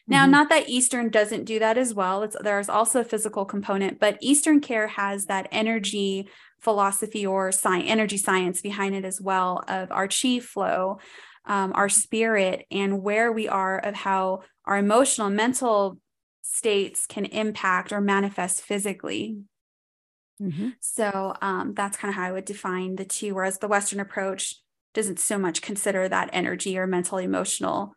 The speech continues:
Speaker 1: component. I think it's starting to. I
Speaker 2: Yeah.
Speaker 1: think, you know, one of the things, like, high cortisol levels will break down your immune system. That's stress,
Speaker 2: Mm-hmm.
Speaker 1: mental and emotional related. So I think it's going that way. Um, but the approaches are very different, Eastern and Western, of how they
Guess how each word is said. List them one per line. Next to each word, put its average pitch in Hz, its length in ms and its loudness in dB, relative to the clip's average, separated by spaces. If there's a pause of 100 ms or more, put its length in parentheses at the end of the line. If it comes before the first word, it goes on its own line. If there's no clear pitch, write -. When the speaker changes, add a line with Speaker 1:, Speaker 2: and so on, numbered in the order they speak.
(140)
Speaker 1:
component. 214 340 2
I 233 80 4
think 285 160 8
it's - 140 4
starting 262 480 6
to. 185 480 -2 (300)
I - 60 -2
Speaker 2:
Yeah. 202 100 0
Speaker 1:
think, 208 320 0
you 220 100 0
know, 202 280 2
one 196 180 2
of 202 80 0
the 196 80 -8
things, 202 320 -4
like, 185 220 -2
high 190 220 0
cortisol 254 500 6
levels 190 580 2
will 185 400 0
break 175 220 -4
down 202 200 4
your 233 120 4
immune 311 320 10
system. 190 600 2
That's 170 280 -4
stress, 180 360 2
Speaker 2:
Mm-hmm. 190 120 2 (260)
Speaker 1:
mental 190 260 0
and 208 120 0
emotional 254 380 4
related. 185 320 2
So 220 100 2
I 214 40 2
think 294 160 6
it's - 220 0
going 226 380 0
that 180 200 -2
way. 165 320 -4 (400)
Um, 196 220 0
but 190 300 -2
the 208 120 0
approaches 233 560 2
are 202 100 -4
very 190 280 -4
different, 190 400 -6
Eastern 190 320 -4
and 190 140 -4
Western, 185 340 -6
of 180 80 -6
how 185 220 -4
they 180 400 -6